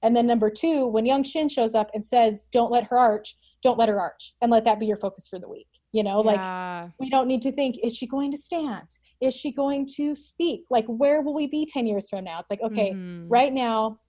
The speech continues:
Speaker 1: all we need to do is follow the lead of our P T, our O T, you know, speech therapist, deaf blind school, all of the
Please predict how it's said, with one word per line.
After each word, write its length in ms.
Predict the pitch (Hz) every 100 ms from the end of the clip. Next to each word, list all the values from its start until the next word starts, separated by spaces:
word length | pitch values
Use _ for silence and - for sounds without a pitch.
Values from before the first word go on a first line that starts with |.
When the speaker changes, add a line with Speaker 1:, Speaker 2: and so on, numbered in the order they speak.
| _
Speaker 1:
all 180 | 220 233
we 100 | 277
need 140 | 277
to 100 | 277
do 340 | 233 226 208 214
is 240 | 220 196 -
follow 380 | - 226 226 220
the 80 | 220
lead 360 | 208 202 190 190
of 120 | 190
our 120 | 185 180
P 220 | 285 269
T, 480 | - 247 240 240 233
our 200 | 190 190
O 140 | 220 233
T, 480 | - 226 214 214 - _ _ _
you 80 | 208
know, 100 | 190
speech 380 | - 277 269 -
therapist, 520 | 226 214 214 202 -
deaf 240 | 202 175 -
blind 300 | 262 254 233
school, 640 | - 240 220 214 208 208
all 160 | 208 214
of 80 |
the 180 | 220 233